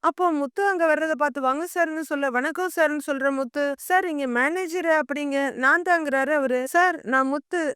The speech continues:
மீனாவோட ஹஸ்பண்ட். டெக்கரேஷன்லாம் பண்றாங்கல்ல, நீங்க கூட டெபாசிட் பண்ண சொல்லியிருந்தீங்களே," அப்படின்னு முத்து சொல்ல,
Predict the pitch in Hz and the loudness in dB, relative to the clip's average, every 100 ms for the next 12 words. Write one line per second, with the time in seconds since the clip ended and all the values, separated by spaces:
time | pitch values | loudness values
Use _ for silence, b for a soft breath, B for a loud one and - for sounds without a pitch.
0 | - 294 381 392 339 269 247 233 285 277 | -6 -4 0 2 2 0 0 0 0 0
1 | 262 - 226 - 403 415 403 359 339 311 | -6 -4 -2 0 -2 0 0 0 0 0
2 | 294 285 277 254 247 262 240 320 370 392 | -2 0 0 0 -2 -4 -4 -4 -4 -4
3 | 359 339 269 269 359 370 - 294 294 285 | -4 0 0 2 2 0 -6 -6 -4 -4
4 | 262 269 254 254 240 214 208 320 381 370 | -4 -2 -2 -2 -2 -4 -2 -2 0 0
5 | 339 285 240 339 349 311 | 0 0 -2 -6 -4 -2